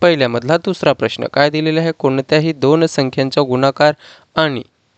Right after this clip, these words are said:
त्या संख्यांचा क्रम बदलून केलेला गुणाकार हे समान असतात. तर बघा, कोणत्याही दोन संख्या, तर मागे घेतलं तसंच आपण घेऊ. कोणत्याही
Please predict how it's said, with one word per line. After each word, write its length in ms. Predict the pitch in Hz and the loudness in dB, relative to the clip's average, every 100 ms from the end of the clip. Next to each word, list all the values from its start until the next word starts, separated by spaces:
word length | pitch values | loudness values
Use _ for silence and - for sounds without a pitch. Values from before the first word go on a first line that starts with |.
| _ _ _ - | _ _ _ 0
त्या 180 | 147 151 165 | 2 0 -4
संख्यांचा 640 | - 135 143 131 131 151 151 - - | -4 -2 0 -2 0 0 -2 -4 0
क्रम 200 | 151 120 - | 0 0 -6
बदलून 480 | 117 127 131 143 160 151 | -2 0 0 0 -2 0
केलेला 360 | 135 127 135 | 0 2 2
गुणाकार 520 | 147 131 127 127 139 143 | 2 0 -2 0 0 0
हे 260 | 143 143 | 0 -2
समान 400 | 151 127 120 135 - | 0 0 2 0 0
असतात. 420 | 160 - - - - - _ _ | -4 -4 -10 -12 -18 -20 _ _
तर 100 | 170 | 0
बघा, 260 | 143 110 - - 85 - _ _ - | 0 -2 -6 -14 -20 -20 _ _ 0
कोणत्याही 500 | 151 147 151 165 180 | 2 2 0 0 0
दोन 240 | 160 156 151 | 0 2 2
संख्या, 380 | - 127 - 156 - _ _ _ | 0 -4 -6 -14 -16 _ _ _
तर 140 | - 190 - _ _ _ _ _ _ _ _ _ _ _ _ _ _ _ _ | -2 -2 -4 _ _ _ _ _ _ _ _ _ _ _ _ _ _ _ _
मागे 340 | 165 160 165 170 | -4 -2 -2 -4
घेतलं 280 | 165 156 160 | -8 -2 -2
तसंच 220 | 160 - 151 | 0 -2 0
आपण 260 | 143 143 | 0 -2
घेऊ. 260 | 143 143 160 175 | -2 -2 -4 -4
कोणत्याही 1000 | - 143 143 - 147 143 151 151 135 151 | -2 0 0 0 2 2 0 -4 -4 -6